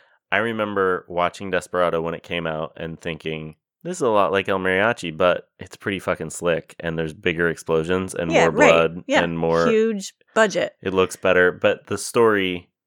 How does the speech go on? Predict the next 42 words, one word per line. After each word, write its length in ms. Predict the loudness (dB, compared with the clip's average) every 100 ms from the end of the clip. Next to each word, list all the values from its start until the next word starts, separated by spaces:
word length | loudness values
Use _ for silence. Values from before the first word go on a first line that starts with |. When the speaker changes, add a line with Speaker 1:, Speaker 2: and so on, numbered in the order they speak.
| _ _ -2
Speaker 1:
I 80 | 2
liked 280 | 2 0
El 140 | -4 -4
Mariachi 560 | -2 -2 -2 -4 -6
better, 400 | -4 -2 -4 -8 _ _ _ _
and 140 | 0 0
I 60 |
still 260 | 2 2 2
do." 280 | 2 0 -4
Speaker 2:
Well, 400 | 0 4 4 0
we're 120 | -6 0
not 200 | 0 2
talking 280 | 0 0
about 200 | -2 -2
El 360 | -2 -4 -6 -10 _ _
Mariachi. 960 | -6 -2 -2 0 0 0 -2 -6 -6 -8 _ 0
Speaker 1:
Right. 260 | 0 0 -10 -8
Thank 240 | -8 -6
you. 160 | -8 -8 _ _ _ _ -4
Speaker 2:
But, 640 | 2 4 4 0 -8 -12 _ _ _ _ -4
uh, 400 | 0 2 2 2 2
I 120 | 0
do 220 | 2 0
appre-, 220 | 0 -6 -4
I 60 |
mean, 240 | -4 -4 -8 -4
obviously 480 | -4 -2 -2 -2 -2
it 80 | -4
makes 180 | -8
sense 200 | -8 -6
to 160 | -8 -10 _
discuss 380 | -8 -6 -6 -4
it 60 | -2
a 40 |
little 200 | 0 0
bit. 180 | 2 0
I'm, 340 | 2 2 0 -4 _ _ _ -4
I 100 | 2
wish 220 | 4 4
I 60 | 4
had 160 | 4 2
seen 480 | -4 -2 -4 -6